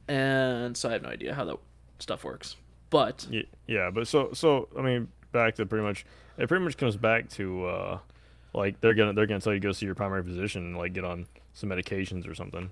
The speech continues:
Speaker 2: to help with your panic attacks.
Speaker 1: Right. Yeah.
Speaker 2: Which is, whi-, which is, which is what really sucks here for your, you, because you knew what it was,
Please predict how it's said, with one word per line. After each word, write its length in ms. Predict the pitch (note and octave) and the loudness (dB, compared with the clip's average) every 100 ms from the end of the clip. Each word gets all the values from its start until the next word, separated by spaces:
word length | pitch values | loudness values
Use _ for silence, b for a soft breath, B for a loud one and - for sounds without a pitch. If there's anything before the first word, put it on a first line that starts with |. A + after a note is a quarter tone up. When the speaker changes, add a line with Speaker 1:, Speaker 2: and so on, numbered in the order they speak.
| - | -10
Speaker 2:
to 220 | - G2+ | -8 -6
help 180 | F#2+ F#2 | -4 -4
with 60 | F#2 | -6
your 80 | F2+ | -6
panic 220 | F2+ F#2+ | -6 -6
attacks. 380 | F#2 G2 F#2+ - - - | -6 -6 -8 -16 -18 -12
Speaker 1:
Right. 340 | B2 C3 G#2+ - - - - - B B B B | -6 -4 -6 -14 -20 -20 -20 -20 B B B B
Yeah. 220 | C3+ C#3 | 0 2
Speaker 2:
Which 200 | C3 C3+ | 2 2
is, 200 | C#3 A#2+ - B | 2 0 -6 B
whi-, 140 | D#3 D#3 | 4 4
which 220 | D#3 C3+ | 4 0
is, 40 | C#3 | 0
which 160 | C#3+ | 0
is 80 | B2 | 2
what 140 | B2 A#2 | 2 4
really 260 | B2+ A#2 | 4 2
sucks 340 | G2+ G#2 G2 - | 2 0 -2 -2
here 260 | F2 F2 | -4 -4
for 140 | - F#2 | -6 -8
your, 280 | F2+ F2+ - b b b | -6 -6 -8 b b b
you, 460 | G#2 G#2 F#2+ F2+ F#2 G#2 | -2 0 2 0 -4 -4
because 640 | F#2+ F#2+ F#2 F#2 F2+ - | -4 -2 -2 -2 -4 -4
you 220 | G#2 B2 | 0 2
knew 520 | A2 G2 G#2+ G#2 F2+ F2 F#2+ | 2 4 4 4 2 -4 -6
what 140 | F#2 | -4
it 60 | E2+ | -2
was, 440 | E2 E2 F2+ - | -2 -4 -4 -10